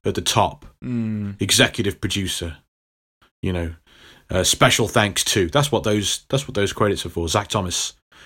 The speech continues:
Speaker 1: Mikey W, Peter J, Sam. Um, we absolutely need those guys to be front and center.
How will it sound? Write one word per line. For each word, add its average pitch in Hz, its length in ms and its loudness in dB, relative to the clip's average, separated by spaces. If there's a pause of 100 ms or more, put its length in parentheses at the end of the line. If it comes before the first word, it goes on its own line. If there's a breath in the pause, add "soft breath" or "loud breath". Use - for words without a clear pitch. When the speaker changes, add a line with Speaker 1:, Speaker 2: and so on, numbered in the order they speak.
(180 soft breath)
Speaker 1:
Mikey 101 320 0
W, 85 360 -2
Peter 95 280 -4
J, 85 340 -2
Sam. 82 420 -4 (1120 soft breath)
Um, 90 560 0 (580)
we 101 140 0
absolutely 110 380 0
need 101 180 0
those 104 220 2
guys 92 240 2
to - 60 -10
be 92 60 -4
front 90 260 -2
and 85 100 -6
center. 87 440 -2